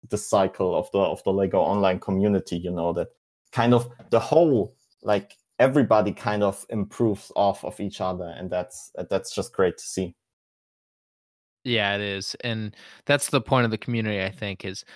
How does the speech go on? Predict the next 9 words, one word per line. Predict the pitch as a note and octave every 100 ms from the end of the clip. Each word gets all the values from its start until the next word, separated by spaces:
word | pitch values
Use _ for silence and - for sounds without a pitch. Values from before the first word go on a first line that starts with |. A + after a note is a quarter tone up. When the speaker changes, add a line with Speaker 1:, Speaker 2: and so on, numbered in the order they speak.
| - _
Speaker 2:
don't, | D#3 D#3 C#3+
it's | -
not | F3
against | C3 - A#2 A#2+ - A#2
each | G#2+
other. | G#2+ G2+ G2
It's | F#2+ F#2
just | - A2+ -
about, | G#2 G2 G2 F#2